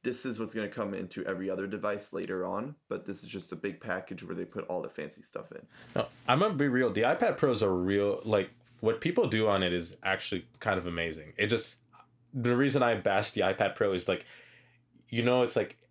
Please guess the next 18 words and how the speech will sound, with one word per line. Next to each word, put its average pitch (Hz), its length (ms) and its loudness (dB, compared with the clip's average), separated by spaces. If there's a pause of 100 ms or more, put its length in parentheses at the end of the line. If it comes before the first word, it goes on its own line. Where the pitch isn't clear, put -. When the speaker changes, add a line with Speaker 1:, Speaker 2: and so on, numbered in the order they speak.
(420)
Speaker 2:
why 107 360 4
I 104 100 6
bash, 101 420 2
like, 98 180 0
people 104 300 0
who 98 160 -2
get, 95 180 0
like, 92 160 2
G 98 140 -4
P 95 200 -2
Us 95 120 0
for - 120 -4
cryptocurrency. 110 960 -2 (220)
Like, 98 160 2
it's 101 180 -2
not 90 160 0
my 85 80 -4
thing. 82 240 -12